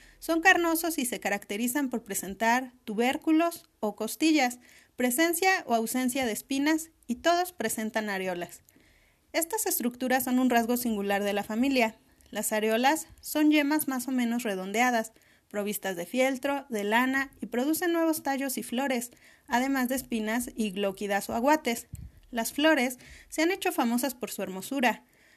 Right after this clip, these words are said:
Los Silocerius, representados en México por unas cuatro especies, tienen las flores más grandes entre todas las fanerógamas. Pueden alcanzar unos treinta centímetros de largo.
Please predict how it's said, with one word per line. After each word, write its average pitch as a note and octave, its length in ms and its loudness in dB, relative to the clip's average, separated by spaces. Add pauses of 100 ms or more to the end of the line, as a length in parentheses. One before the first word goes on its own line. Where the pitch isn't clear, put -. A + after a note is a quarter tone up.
(120)
Los G3+ 140 -6
Silocerius, B3+ 760 0 (100)
representados G#3+ 720 -2
en D4 120 2
México A#3+ 400 -4
por F3+ 160 -10
unas A3 300 -4
cuatro B3 280 -2
especies, D#4 580 -2 (240)
tienen F4 320 2
las B3 100 -2
flores B3+ 320 2
más C#4+ 240 2
grandes C#4 440 0
entre G#3 260 -6
todas G#3 240 0
las G3 160 -6
fanerógamas. G3+ 720 -4 (320)
Pueden G#3+ 280 0
alcanzar C4 720 4 (220)
unos E4 340 -2
treinta B3+ 340 2
centímetros G#3+ 600 -2
de F3+ 120 -4
largo. F3+ 320 2